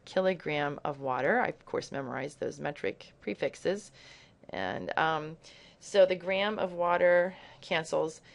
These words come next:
And now I just need to do the math. I have the proper units, moles of my solute per kilograms of solvent,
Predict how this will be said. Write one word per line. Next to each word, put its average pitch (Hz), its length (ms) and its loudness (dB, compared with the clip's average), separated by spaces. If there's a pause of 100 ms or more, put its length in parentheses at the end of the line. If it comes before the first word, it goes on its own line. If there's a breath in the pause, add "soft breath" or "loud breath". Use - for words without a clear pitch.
(160 loud breath)
And 175 120 -2
now 185 180 6
I 185 120 6
just 180 220 -6
need 165 100 -6
to 160 80 -8
do 156 160 -6
the 208 100 -4
math. 165 320 0
I - 80 0
have 156 180 -2
the 151 80 -6
proper 151 300 -2
units, 165 340 -8
moles 156 600 0
of 190 120 0
my 208 160 -2
solute 180 580 -2
per - 140 -4
kilograms 170 600 -4
of - 160 -6
solvent, 165 920 -2